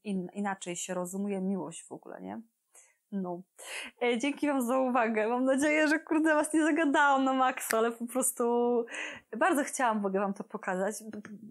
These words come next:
bo, znaczy, bardzo chciałam Wam opowiedzieć o tym wszystkim i mówię, ja wiem, nie ma w ogóle, e, jednej drogi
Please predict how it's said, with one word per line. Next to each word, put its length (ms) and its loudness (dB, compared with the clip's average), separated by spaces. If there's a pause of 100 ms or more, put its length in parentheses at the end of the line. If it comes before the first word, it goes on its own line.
(120)
bo, 120 0
znaczy, 260 0 (260)
bardzo 240 2
chciałam 340 0
Wam 300 0
opowiedzieć 480 -2
o 120 -6
tym 180 -8
wszystkim 460 -6
i 100 -2
mówię, 220 0
ja 120 2
wiem, 500 0
nie 160 0
ma 420 2
w 60 0
ogóle, 560 -2
e, 440 -2
jednej 300 0
drogi 420 0